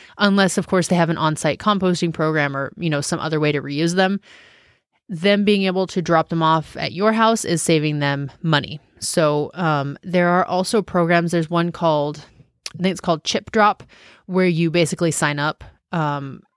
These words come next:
in your area, and then all the arborists that are also part of that, um,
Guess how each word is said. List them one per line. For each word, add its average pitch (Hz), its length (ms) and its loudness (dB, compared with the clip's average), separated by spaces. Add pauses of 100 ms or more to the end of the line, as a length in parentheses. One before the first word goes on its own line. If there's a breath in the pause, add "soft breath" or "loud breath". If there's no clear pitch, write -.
(360)
in 190 200 2
your 170 180 2
area, 180 460 2
and 165 240 -2
then 151 320 0 (160)
all 165 180 2
the 160 80 2
arborists 156 520 0
that 147 160 2
are 135 180 -2
also 185 320 0
part 190 220 0
of 180 80 -2
that, 180 440 -2 (440)
um, 143 420 -4